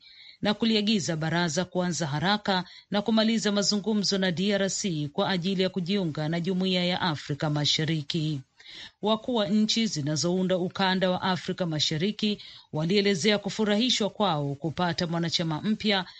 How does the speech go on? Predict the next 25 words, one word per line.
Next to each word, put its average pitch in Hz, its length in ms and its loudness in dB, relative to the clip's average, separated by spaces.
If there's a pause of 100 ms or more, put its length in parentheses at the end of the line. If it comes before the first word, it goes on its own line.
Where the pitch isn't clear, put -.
(180)
na 180 140 0
kueleza 220 600 2
kuwa 196 300 0
wanachama 202 640 2
wa 185 80 2
D 190 200 0
R 185 160 2
C 151 360 -2 (300)
utapanua 214 580 2
fursa 262 420 2
zaidi 160 540 2
za 156 200 2
uchumi 165 600 2
na 175 160 0
ajira 170 420 0
kwa 147 140 -4
vijana. 147 680 -2 (440)
Awali, 196 520 2
katibu 185 460 0
mkuu 196 280 0
wa 202 120 2
jumuiya 185 400 2
hiyo 190 260 0
Peter 185 380 -2
Mathuki 214 640 0